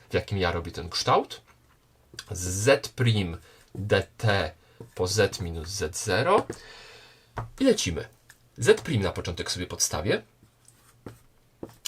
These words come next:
Z prim jest fajne. Dwa pi razy I, to wszystko są stałe, wylądują za chwilę przed całką. E, razy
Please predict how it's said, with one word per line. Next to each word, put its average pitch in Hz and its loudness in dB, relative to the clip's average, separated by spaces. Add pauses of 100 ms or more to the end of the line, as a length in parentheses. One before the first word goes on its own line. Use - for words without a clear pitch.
(240)
Z - -4
prim 214 2
jest 185 2
fajne. 80 2 (540)
Dwa 220 6 (180)
pi 170 -6
razy 107 2
I, 180 -6 (360)
to 156 4
wszystko - 0
są 120 2
stałe, 95 4
wylądują 117 2
za 98 0
chwilę - -8
przed - -8
całką. 196 -4 (760)
E, 95 4
razy 113 4